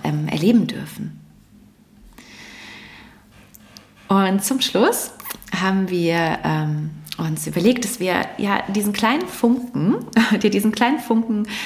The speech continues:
äh, mitgeben wollen und eine ganz kleine, mit einer ganz kleinen Meditationspraxis schließen. Und dafür finde einen aufrechten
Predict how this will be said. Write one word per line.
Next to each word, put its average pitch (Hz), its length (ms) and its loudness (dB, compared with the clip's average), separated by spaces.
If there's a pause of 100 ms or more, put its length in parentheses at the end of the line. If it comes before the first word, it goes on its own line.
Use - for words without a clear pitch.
(120)
äh, 202 100 4
mitgeben 190 540 0
wollen 165 320 -4
und 185 120 -6
eine 202 120 -4
ganz 302 420 -4
kleine, 208 760 -2
mit 180 140 -4
einer 196 120 0
ganz 220 200 0
kleinen 196 280 2
Meditationspraxis 180 1080 -2
schließen. - 640 -4 (1120)
Und 190 640 -2
dafür 202 960 0
finde 202 360 0
einen 175 200 -4 (140)
aufrechten 202 1000 0